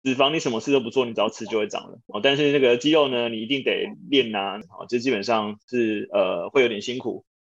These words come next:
会有点肌肉酸什么的。那这个就是一个我们在成长的过程。哦，所以，呃，如果说，呃，以上的这几点包含，如果说你的肌肉量很少的人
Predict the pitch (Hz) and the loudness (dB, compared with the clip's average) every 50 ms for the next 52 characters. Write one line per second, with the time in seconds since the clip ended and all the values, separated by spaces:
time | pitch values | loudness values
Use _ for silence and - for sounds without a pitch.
0 | _ _ - 127 120 113 107 104 - 120 120 113 110 - 110 107 107 110 101 95 | _ _ 0 2 2 2 0 0 2 4 4 4 4 4 2 2 2 -2 -6 -10
1 | - 71 73 73 78 104 131 135 131 - 160 147 117 123 117 123 123 120 110 107 | -10 -10 -10 -8 -2 2 2 2 4 4 4 4 4 4 2 0 -2 -2 -2 0
2 | 104 98 95 95 92 92 98 113 117 104 98 - 98 95 95 76 76 _ - 87 | -2 -2 -2 -4 -6 -4 -2 0 2 2 0 -2 -8 -12 -12 -14 -12 _ -8 -6
3 | 82 - - - - _ - 90 95 - - 156 160 151 147 147 - - - _ | -6 -6 -8 -10 -10 _ -6 -4 -2 2 4 4 4 4 2 -2 -6 -14 -20 _
4 | _ _ - 123 120 120 120 120 120 151 180 185 185 156 143 - - 165 160 165 | _ _ 2 4 6 6 6 6 4 4 4 4 4 4 4 2 0 2 2 2
5 | 160 160 - _ _ - 113 113 110 98 113 113 - 175 165 156 147 131 127 120 | 2 0 -2 _ _ -4 -2 -2 -2 -4 -6 -2 0 0 2 2 0 -2 -4 -2
6 | 139 143 - 123 113 107 104 - 135 135 135 123 110 113 120 117 120 110 120 123 | -4 -4 -6 -6 -6 -6 -2 0 2 2 2 2 0 -2 -2 -2 -2 -2 -4 -4
7 | 117 98 101 98 - 117 117 113 117 117 104 92 92 98 - 85 78 - 87 82 | -6 -6 -6 -4 -2 -2 0 2 2 0 0 -2 -6 -4 -4 -4 -2 -2 -4 -6
8 | - | -8